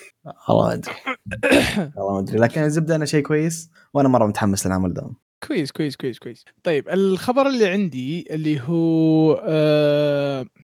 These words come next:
Speaker 2: ما-، Malevolent Spirits Monogatari، الأنمي، آه، طلع، آه،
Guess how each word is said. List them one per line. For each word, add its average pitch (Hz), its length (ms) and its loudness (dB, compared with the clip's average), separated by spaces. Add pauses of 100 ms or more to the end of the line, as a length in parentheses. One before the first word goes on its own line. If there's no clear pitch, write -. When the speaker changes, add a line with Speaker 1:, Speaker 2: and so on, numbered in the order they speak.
(120)
Speaker 2:
ما-، 170 180 4
Malevolent 196 880 4 (120)
Spirits 180 800 2
Monogatari، 160 1120 2
الأنمي، 147 720 -2
آه، 147 180 2
طلع، 160 480 -2
آه، 165 360 0